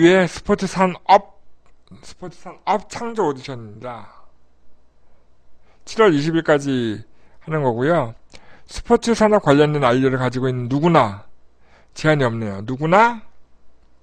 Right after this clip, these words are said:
아이디어를 낼 수 있고요. 요걸 통해서 오디션 하는 거, 오디션. 공모하는 거죠, 공모. 사업 공모를 해가지고 오디션에서 선발하고 캠프를 하고 해서 지원해주는데,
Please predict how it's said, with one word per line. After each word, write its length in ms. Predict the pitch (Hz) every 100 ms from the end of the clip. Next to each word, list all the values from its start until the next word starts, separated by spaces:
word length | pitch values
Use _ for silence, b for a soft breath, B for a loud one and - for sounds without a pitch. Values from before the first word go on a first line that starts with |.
| _ - - - - - B B B
아이디어를 340 | 120 139 160 143
낼 100 | 127
수 160 | 139
있고요. 240 | 123 151 131
요걸 240 | 135 156
통해서 320 | 156 156 165
오디션 400 | 143 160 180 180
하는 180 | 143 120
거, 60 | 104
오디션. 480 | 113 117 110 92 - - - - b b b b b b -
공모하는 420 | 151 160 147 120
거죠, 160 | 104 101
공모. 340 | 104 101 95
사업 300 | 107 160 156
공모를 320 | 131 120 117
해가지고 420 | 113 107 120 147
오디션에서 680 | 123 131 143 127 131 190 220 B B B B
선발하고 560 | - 190 190 175 160
캠프를 440 | 156 190 196 185 170
하고 440 | 147 185 175 110
해서 320 | 147 160 180 175 b b -
지원해주는데, 960 | - 147 147 135 131 123 127 151 127